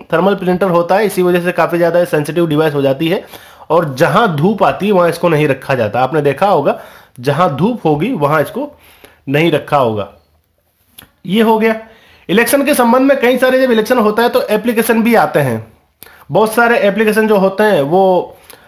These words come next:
अधिकारियों के लिए होते हैं, बहुत सारे पुलिस के लिए होते हैं, बहुत सारे अलग चीज़ों के लिए होते हैं, कस्टम वगैरह के लिए। लेकिन सिटीजन्स के लिए इस बार एक एप्लीकेशन आया था दो हज़ार अठारह के विधानसभा चुनाव में,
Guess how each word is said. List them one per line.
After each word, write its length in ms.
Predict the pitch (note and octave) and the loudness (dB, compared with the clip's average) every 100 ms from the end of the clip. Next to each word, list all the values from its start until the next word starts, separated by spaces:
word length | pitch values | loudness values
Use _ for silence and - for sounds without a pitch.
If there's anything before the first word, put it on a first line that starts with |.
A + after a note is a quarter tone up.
| - | -4
अधिकारियों 460 | D3 E3+ F3 F#3 G#3+ | 0 2 2 2 2
के 80 | G#3+ | 2
लिए 100 | A3 | 2
होते 260 | G3 G3 | 2 2
हैं, 100 | G#3+ | 2
बहुत 140 | F#3+ G3 | 2 2
सारे 260 | G3+ F#3+ | 2 2
पुलिस 280 | F#3+ F3+ G3 | 0 -2 -2
के 100 | A3 | -2
लिए 140 | G#3 | 0
होते 240 | G3 F3+ G3 | 2 0 0
हैं, 100 | F3 | 0
बहुत 140 | F3+ | 0
सारे 260 | F3+ F#3+ F#3+ | 0 0 0
अलग 420 | - A3 F#3 C#3+ - _ _ C#3+ - | 0 0 -2 -6 -18 _ _ -20 -14
चीज़ों 260 | - F3+ G3 | -4 -2 0
के 60 | F#3+ | 2
लिए 120 | F#3 | 2
होते 260 | D#3+ D#3 | 0 0
हैं, 80 | F#3+ E3+ | -2 -2
कस्टम 320 | - F#3 E3+ | -2 -2 0
वगैरह 260 | D#3 D#3 | 2 2
के 80 | D#3+ | 0
लिए। 320 | D3 D#3+ F#3 _ | 0 -2 -6 _
लेकिन 420 | D3+ G3+ G3+ B3+ A#3+ | -2 0 0 0 -2
सिटीजन्स 440 | G#3+ G3 A#3 B3 | 0 2 2 2
के 100 | B3+ | 0
लिए 160 | A3 G#3+ | 2 0
इस 100 | G3 | 2
बार 200 | G#3+ G#3+ | 2 2
एक 160 | G3 | 2
एप्लीकेशन 400 | F#3 F#3 F#3 G3 | 0 0 0 2
आया 180 | E3+ F#3+ | 4 4
था 140 | F#3+ | 2
दो 140 | E3+ F3 | 2 2
हज़ार 220 | F3 E3+ | 2 2
अठारह 260 | E3 E3 E3+ | 0 0 2
के 60 | |
विधानसभा 360 | E3 E3 D#3+ D#3+ | 2 0 0 0
चुनाव 260 | D#3 D3+ | 2 2
में, 140 | E3 | 2